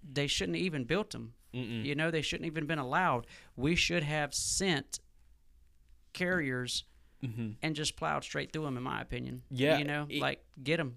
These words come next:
Speaker 1: get 'em
Speaker 2: it,
Speaker 1: out.
Speaker 2: it's crazy because a lot of people are like, "Wh-, why have U S, uh, intervention there? You know, it's, it's not really a problem there." But then you, you think about it,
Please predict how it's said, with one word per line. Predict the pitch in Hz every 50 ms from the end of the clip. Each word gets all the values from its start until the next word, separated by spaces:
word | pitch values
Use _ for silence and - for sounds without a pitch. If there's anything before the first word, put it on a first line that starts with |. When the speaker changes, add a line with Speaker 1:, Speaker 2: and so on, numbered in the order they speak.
| - -
Speaker 1:
get | 143 139
'em | 143 151
Speaker 2:
it, | 165
Speaker 1:
out. | 165 170 - 170
Speaker 2:
it's | 185 170 -
crazy | - - - 170 165 160 135 - 131 117
because | 113 123 113 - 147 135 120 110 -
a | 127 131
lot | 131 135 139
of | 135 -
people | - 135 - - 127 123
are | 120 120
like, | 113 113 113 110 107 -
"Wh-, | - 110 113 - -
why | - 113 117 113 113
have | 107 113 107 101 104
U | 104 110 110 107
S, | 104 104 - - - -
uh, | - 107 101 95 95 -
intervention | - 107 101 - 107 104 107 143 156 160 147 - - 160 147 147
there? | 143 139 139 139 139 139 135 127
You | 113 107
know, | 104 107 107 104 104
it's, | 104 98 - - -
it's | 107 120 113 104 - - -
not | 123 113 113 107 104
really | 113 110 107 104
a |
problem | 101 - - 104 107 107 104 104 107 107
there." | 123 143 143 135 135 131 - - - - - - - - -
But | 147 139 139
then | 143 143
you, | 143 139 -
you | 135 143 143
think | - - 175 196 185
about | 156 113 123 120 120 113
it, | 117